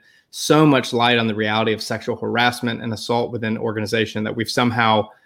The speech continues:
gotten past it. Um, so help us understand what tends to be the prevailing forms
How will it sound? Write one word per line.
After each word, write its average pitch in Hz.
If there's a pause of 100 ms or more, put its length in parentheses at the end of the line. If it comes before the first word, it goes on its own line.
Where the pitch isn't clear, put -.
(260)
gotten 110
past -
it. - (180)
Um, 120 (420)
so 170
help 233
us 359 (120)
understand 120 (300)
what 147
tends 190
to -
be 139
the 123
prevailing 123
forms 113